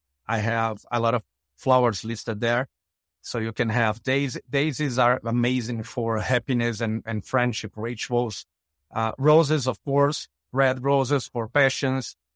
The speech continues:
for passion, uh, white roses for peace and pers-, and harmony, uh, yellow roses for,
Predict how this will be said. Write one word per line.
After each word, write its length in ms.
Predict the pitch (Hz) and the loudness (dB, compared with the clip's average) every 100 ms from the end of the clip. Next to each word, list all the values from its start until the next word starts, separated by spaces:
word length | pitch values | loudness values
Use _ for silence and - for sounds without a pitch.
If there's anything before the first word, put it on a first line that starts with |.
| _ | _
for 100 | 120 | -2
passion, 560 | 143 135 - 135 131 120 | 2 2 2 0 -2 -2
uh, 160 | 113 | -4
white 320 | 110 135 135 135 | 2 2 2 0
roses 440 | 127 127 123 117 | 0 0 -2 -6
for 340 | - 120 117 107 | -6 -2 -2 -2
peace 420 | - 135 135 - | -6 -4 -2 -4
and 220 | 127 120 - | -4 -4 -4
pers-, 220 | 110 - | -10 -4
and 340 | 120 110 110 - | -2 0 -2 -2
harmony, 640 | 127 131 131 127 127 127 - _ _ _ _ | 0 2 2 2 0 -2 -8 _ _ _ _
uh, 240 | 107 104 - | -4 -4 -2
yellow 400 | 131 131 135 120 | 2 4 4 4
roses 560 | 131 127 113 127 120 | 4 2 2 -2 -4
for, 540 | - 123 113 113 110 | -6 -2 0 2 2